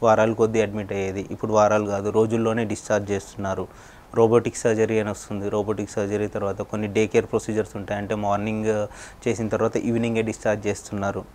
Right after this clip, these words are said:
అలాంటివన్నీ ఉన్నాయి. అలాగే కీమోథెరపీలో ఇప్పుడు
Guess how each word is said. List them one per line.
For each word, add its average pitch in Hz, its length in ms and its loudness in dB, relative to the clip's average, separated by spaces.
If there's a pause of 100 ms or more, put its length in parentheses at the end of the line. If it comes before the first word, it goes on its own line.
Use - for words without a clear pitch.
(120)
అలాంటివన్నీ 107 560 -2
ఉన్నాయి. 98 320 -8 (380)
అలాగే 120 400 2
కీమోథెరపీలో 120 880 0
ఇప్పుడు 113 540 -2